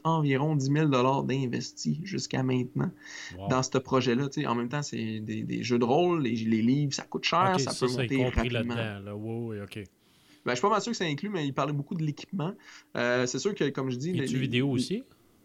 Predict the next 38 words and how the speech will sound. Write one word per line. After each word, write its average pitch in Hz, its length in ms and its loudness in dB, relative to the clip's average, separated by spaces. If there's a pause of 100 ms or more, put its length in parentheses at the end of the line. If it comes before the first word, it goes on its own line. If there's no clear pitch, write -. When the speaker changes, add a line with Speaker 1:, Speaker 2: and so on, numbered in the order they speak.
(460)
Speaker 1:
Il 135 60 2
n'est 143 80 8
pas 190 160 10
vidéo. 139 400 6
C'est - 120 -2
quelque 131 140 4
Speaker 2:
Ok. - 120 4
Speaker 1:
chose 170 100 2
qu'ils 139 200 4
veulent 131 280 10
explorer, 123 680 4 (380)
euh, 113 340 6
qu'ils 110 180 -4
mentionnent 123 380 2
quelques 131 320 4
fois, 196 220 2
mais 208 100 0
ils - 40 -2
sont 170 120 0
pas, 214 260 0
tu 160 140 0
sais, 165 60 2
d'après 151 260 6
moi, 170 140 8
ils 165 80 8
sont 147 180 4
en 139 80 6
train 143 160 2
de, 123 140 4
de, 131 180 -2
de - 80 -4
faire 127 120 2
une 123 60 2
stratégie 120 520 -2
pour 120 200 -4
bien 120 300 4
faire 131 220 2
ça. 170 240 -2